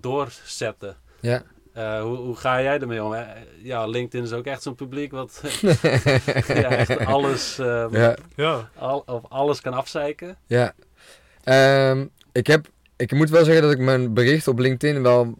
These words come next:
Speaker 2: ehm, steeds wat vaker o-, nu op een andere manier schrijf. Dus waarin dat ik eerst vooral, ik vind het gewoon heel erg leuk om overal tegenaan te schoppen. Dat is een beetje mijn kenmerk ook wel.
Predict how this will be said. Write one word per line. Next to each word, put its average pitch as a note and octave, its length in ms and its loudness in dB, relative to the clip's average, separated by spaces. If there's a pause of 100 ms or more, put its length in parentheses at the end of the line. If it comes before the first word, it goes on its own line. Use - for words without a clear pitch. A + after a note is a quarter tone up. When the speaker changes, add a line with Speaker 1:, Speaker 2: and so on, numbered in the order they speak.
(180)
Speaker 2:
ehm, A#2 560 0 (260)
steeds - 400 0
wat G#2 180 -6
vaker A#2+ 800 2 (540)
o-, B2 100 -4
nu C3+ 220 4
op C#3+ 120 2
een B2+ 80 -2
andere B2+ 220 2
manier A#2 240 0
schrijf. C#3 500 -2 (680)
Dus A2+ 220 0
waarin B2 280 6
dat B2 140 4
ik A#2 80 -8
eerst C3+ 280 2
vooral, A#2+ 320 2
ik G#2 100 -10
vind - 280 -2
het A2+ 100 -4
gewoon A2+ 160 2
heel A2+ 80 4
erg A2 100 2
leuk A2+ 220 2
om G#2+ 220 -4
overal G#2 260 -2
tegenaan F#2+ 320 -2
te D#2+ 60 -12
schoppen. D#2+ 420 -12
Dat F#2+ 180 -8
is F#2 60 -8
een A2 80 -2
beetje G#2+ 200 -2
mijn G2+ 200 -2
kenmerk B2 400 0
ook A#2+ 120 0
wel. B2+ 320 2